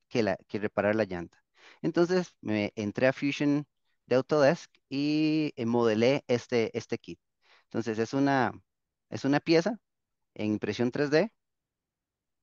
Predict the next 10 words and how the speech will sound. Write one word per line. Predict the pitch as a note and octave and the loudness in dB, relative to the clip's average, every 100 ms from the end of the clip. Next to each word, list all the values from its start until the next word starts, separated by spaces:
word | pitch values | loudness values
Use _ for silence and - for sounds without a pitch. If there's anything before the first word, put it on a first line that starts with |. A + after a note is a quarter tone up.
| _ _ _ - | _ _ _ -8
que | B2+ A2+ G#2+ G#2 G2+ G2 F#2+ F#2 - | 0 0 2 0 0 0 -2 -4 -6
se | - - A#2 | -10 -2 0
imprime | G#2+ - C#3 C#3+ D3 - | 0 2 2 2 2 0
en | A2 | 0
una | A#2 B2 | 2 2
sola | B2+ A2+ | 2 2
parte. | - F2 - _ _ _ _ _ | 2 -4 -6 _ _ _ _ _
Se | - | -4
imprime | G#2 B2+ D3 D3+ | -2 2 4 6
abierto, | E3 G3+ G3+ - | 6 6 4 -4